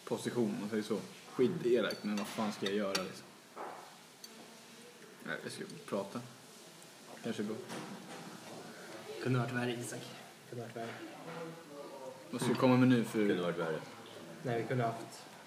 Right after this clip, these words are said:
Speaker 2: tre till såna. Eller två till såna.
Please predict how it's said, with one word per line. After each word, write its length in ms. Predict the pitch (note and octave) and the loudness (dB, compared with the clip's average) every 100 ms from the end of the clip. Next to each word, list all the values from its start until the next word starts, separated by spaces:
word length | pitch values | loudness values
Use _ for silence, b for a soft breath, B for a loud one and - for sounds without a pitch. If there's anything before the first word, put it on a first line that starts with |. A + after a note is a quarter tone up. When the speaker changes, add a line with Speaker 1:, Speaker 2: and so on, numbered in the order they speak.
| - - - - - | -16 -18 -16 -10 -2
Speaker 2:
tre 80 | C3 - C#3+ | 2 4 2
till 220 | D3+ - | 0 -2
såna. 120 | G#2 - - - - - - - - - - - - - - - - - - - | -6 -8 -8 -10 -10 -12 -12 -14 -16 -16 -12 -4 -2 -2 -6 -12 -18 -20 -18 -8
Eller 140 | A#2 A2+ | -4 -2
två 200 | - C#3+ | 0 -2
till 140 | G#2 - | -2 -8
såna. 200 | - | -12